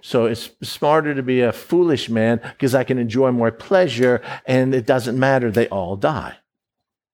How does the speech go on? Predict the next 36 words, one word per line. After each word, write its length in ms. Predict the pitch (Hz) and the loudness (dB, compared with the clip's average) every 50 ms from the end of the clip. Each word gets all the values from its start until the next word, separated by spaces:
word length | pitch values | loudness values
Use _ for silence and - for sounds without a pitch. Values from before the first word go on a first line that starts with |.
| _ _ _ _ _ - - | _ _ _ _ _ -20 -14
So 160 | - - 175 | -8 -4 -2
I 60 | 175 | -2
said 240 | 143 - - 196 170 | -2 0 0 0 0
in 80 | 160 151 | 0 0
my 160 | 147 143 139 | 0 -2 -2
heart, 400 | 127 180 185 123 95 - - - - _ _ _ _ _ _ _ _ _ - - | 0 0 -2 -2 -2 -4 -8 -16 -20 _ _ _ _ _ _ _ _ _ -4 -2
As 160 | 147 143 131 | 0 0 0
it 80 | 139 | 0
happens 400 | 113 170 233 240 233 226 202 - | -2 -2 -2 0 0 -2 -4 -4
to 80 | - 180 | -2 -2
the 100 | 151 143 | -2 -2
fool, 760 | - - - - 294 294 277 226 165 151 151 165 185 196 - - _ _ _ _ _ _ _ _ _ _ _ _ - 117 | -2 -4 -6 -4 0 2 2 4 4 4 4 2 2 0 -4 -10 _ _ _ _ _ _ _ _ _ _ _ _ -20 -8
death, 500 | 104 131 117 113 143 165 - - - - _ _ _ | -2 0 0 0 0 -2 -4 -8 -18 -20 _ _ _
it 120 | - 147 165 | 0 2 2
also 280 | 185 196 180 - 175 | 2 2 2 0 -2
happens 400 | 135 156 156 151 180 165 143 - | 0 0 0 0 -2 -4 -6 -4
to 100 | - 180 | -2 -2
me. 580 | 175 180 208 226 240 208 131 101 90 92 101 - _ - - | -2 0 0 0 0 0 -2 -2 -6 -10 -14 -18 _ -18 -8
So 160 | - - 165 | -4 -2 -2
why 320 | 139 139 180 247 269 285 | -2 -2 -4 -2 -2 -2
was 200 | 277 262 233 214 | -2 -2 -4 -4
I 140 | - 202 196 | -2 -2 -2
more 220 | 190 185 190 196 | -2 -2 0 0
wise 320 | 180 147 131 127 135 139 139 | 0 0 -2 -2 -2 -4 -2
than 180 | - 196 196 | -4 -2 -2
them? 360 | 214 233 240 220 139 - - _ _ _ _ _ _ _ - - | 0 -2 -2 -4 -6 -10 -14 _ _ _ _ _ _ _ -18 -4
If 360 | - 180 165 143 - - - - _ _ _ _ - | -2 0 0 0 -2 -8 -18 -20 _ _ _ _ -4
God 360 | - 202 170 214 226 240 233 | -2 0 0 2 2 0 0
is 160 | 226 208 185 - | 0 -4 -4 -2
going 280 | - 196 190 202 190 | -2 0 0 0 0
to 100 | 160 175 | -2 -2
just 260 | 160 196 196 - - | -2 -2 -2 -4 -4
forgive 340 | - - 185 170 190 202 190 | -4 -4 -2 0 0 0 2
all 260 | 196 240 294 302 285 | 2 4 4 4 4
our 140 | 269 196 185 | 2 2 0
sins, 600 | - - - 156 147 151 190 226 247 247 208 - | -2 -4 -2 -2 0 0 -2 -2 -4 -4 -6 -6